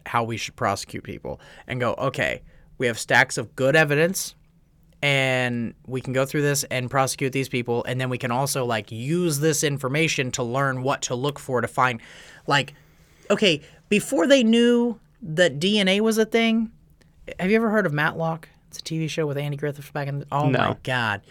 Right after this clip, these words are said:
Speaker 1: They would go, "And there was a B positive blood stain on the pillowcase, and that's fucking murder." You're like, "Wait, so somebody with my blood type was cut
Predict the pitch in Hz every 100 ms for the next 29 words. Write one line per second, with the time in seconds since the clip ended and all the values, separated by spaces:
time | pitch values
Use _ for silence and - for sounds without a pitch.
0 | - - - - 175 202 165 147 113 -
1 | 127 156 226 214 156 123 120 180 277 285
2 | - 170 269 233 247 247 180 151 214 247
3 | 208 - - 175 170 147 147 127 120 135
4 | 220 214 160 135 147 113 - - _ 143
5 | 131 120 113 110 _ 175 202 190 - -
6 | 208 208 - 165 139 156 185 170 131 110
7 | 131 165 147 196 190 147 - 190 160 135
8 | - 196 226 247 233 220 202 185 143 123
9 | 156 240 - 339 339 339 - - _ -
10 | - - - _ _ _ _ _ 190 190
11 | 208 - - - 269 285 -